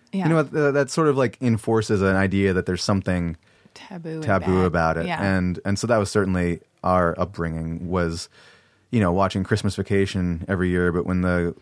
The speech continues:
Speaker 2: you know, Chevy Chase is dreaming of the woman getting out of the pool topless, like, it was like, "Don't watch that scene, kids."
Speaker 1: Isn't that Fast Times at Ridgemont High? Or is it
Speaker 2: Well,
Speaker 1: just,
Speaker 2: that's the
Speaker 1: like,
Speaker 2: one where it
Speaker 1: every
Speaker 2: goes all the way. That's the,
Speaker 1: Oh.
Speaker 2: and that was the, it's obviously a riff on that, and that one is,
Speaker 1: Oh.
Speaker 2: that one is,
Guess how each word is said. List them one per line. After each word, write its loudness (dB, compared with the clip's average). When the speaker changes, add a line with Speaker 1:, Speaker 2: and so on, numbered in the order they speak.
Speaker 2:
you -2
know, -4
Chevy 0
Chase 2
is -2
dreaming 2
of -2
the 2
woman 2
getting 2
out 0
of 0
the 2
pool 0
topless, 0
like, -2
it -8
was -4
like, -2
"Don't 0
watch 0
that 0
scene, -2
kids." 0
Speaker 1:
Isn't -4
that -2
Fast -2
Times 0
at 0
Ridgemont -2
High? -6
Or -2
is -4
it -4
Speaker 2:
Well, 2
Speaker 1:
just, 4
Speaker 2:
that's 0
the 0
Speaker 1:
like, 2
Speaker 2:
one 4
where 4
it -4
Speaker 1:
every 2
Speaker 2:
goes 0
all 2
the -2
way. -2
That's 2
the, 2
Speaker 1:
Oh. 0
Speaker 2:
and 2
that 2
was 0
the, -2
it's 0
obviously 0
a 2
riff 2
on 0
that, -2
and -4
that 2
one -2
is, -2
Speaker 1:
Oh. -14
Speaker 2:
that 2
one 2
is, -2